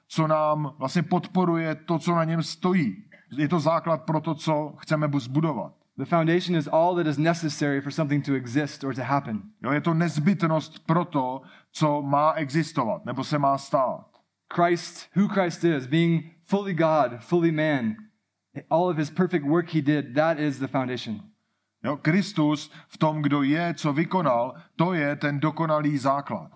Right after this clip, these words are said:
Speaker 2: How can we, an unholy people, a people of unclean lips, be the temple of God?
Speaker 1: A jak ale my, nesvatí lidé a lidé, eh, špinavých rtů, jak, jak my se můžeme stát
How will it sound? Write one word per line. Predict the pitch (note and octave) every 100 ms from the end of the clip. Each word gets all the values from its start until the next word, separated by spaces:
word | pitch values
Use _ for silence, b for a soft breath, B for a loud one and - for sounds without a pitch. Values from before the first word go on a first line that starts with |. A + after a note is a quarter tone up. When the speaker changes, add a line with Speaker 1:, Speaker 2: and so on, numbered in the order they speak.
| - _ _ _
Speaker 2:
How | D3+ F3+
can | F#3+ E3
we, | D#3 F#3 F3 D3+ -
an | C#3
unholy | D3+ E3+ E3 D#3
people, | C#3+ D#3 - B2+ A2+ -
a |
people | A#2 D#3+ D#3
of | C#3+
unclean | C#3+ D3+ D#3 C#3+
lips, | C3+ A#2+ - -
be | D#3
the | C#3+
temple | D#3 D3 C3+
of | C#3
God? | C3 C3 C#3 C#3+ _ -
Speaker 1:
A | A2+
jak | C#3 -
ale | E3 D3+ D#3
my, | D3 D3 E3 C3 C#3+ B B A2
nesvatí | C#3 D3 - F3 E3 C#3 C#3 C3+ C3+ _ -
lidé | B2 C#3 C#3+ C#3+ C#3 C#3+
a | B2+ B2 B2+
lidé, | B2+ C3+ C#3 C#3 - C3 A#2+ _ -
eh, | A#2 A#2
špinavých | A2+ - E3 E3 D#3+ C#3+
rtů, | D#3 C#3+ - F#3+ D3
jak, | D3 D3+
jak | F3+
my | F3+ G3+
se | - D#3
můžeme | D3 C3 C#3 C#3 C3+ B B B
stát | - - C#3+ C3 B2 A#2+